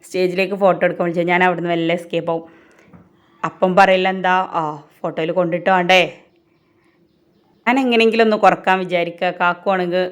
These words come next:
കൂട്ടാൻ, ഞാനൊന്ന് കാക്കു കൂടി കാണാൻ, എൻ്റെ മരിക്കണ മുന്നേ ഒരു പ്രാവശ്യം ഒന്ന് തടിച്ച് കണ്ടാൽ മതി എന്നുള്ള ഒരു ആഗ്രഹമുള്ളൂ. പക്ഷെ അത് നടക്കുമെന്ന് തോന്നുന്നില്ല.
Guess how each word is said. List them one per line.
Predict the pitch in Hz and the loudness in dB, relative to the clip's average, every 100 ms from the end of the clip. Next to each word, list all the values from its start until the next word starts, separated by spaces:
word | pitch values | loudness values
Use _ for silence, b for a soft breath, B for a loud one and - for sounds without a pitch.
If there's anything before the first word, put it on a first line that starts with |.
| - _ | -10 _
കൂട്ടാൻ, | 180 175 180 190 | -6 0 0 2
ഞാനൊന്ന് | 180 185 208 214 | 0 0 -2 -4
കാക്കു | 208 185 175 202 | -4 -2 -2 -6
കൂടി | 185 190 180 185 | -8 -6 -6 -2
കാണാൻ, | 185 185 185 | 0 0 0
എൻ്റെ | 180 | -2
മരിക്കണ | 185 180 185 190 | -4 -6 -6 -4
മുന്നേ | 190 190 185 | -4 -2 -2
ഒരു | 180 214 | -2 0
പ്രാവശ്യം | 226 208 202 | 0 -2 -4
ഒന്ന് | 185 180 | -6 -6
തടിച്ച് | 170 185 | -6 -4
കണ്ടാൽ | 180 175 | -2 0
മതി | 175 180 | -2 -2
എന്നുള്ള | 180 180 175 | -2 -2 0
ഒരു | 170 | 0
ആഗ്രഹമുള്ളൂ. | 160 151 175 170 160 | 0 -2 -4 -2 -4
പക്ഷെ | 160 175 | -2 -2
അത് | 170 175 | 0 0
നടക്കുമെന്ന് | 165 165 180 180 | -2 -2 -6 -4
തോന്നുന്നില്ല. | 175 175 175 170 165 175 | -2 -4 -4 -4 -2 -4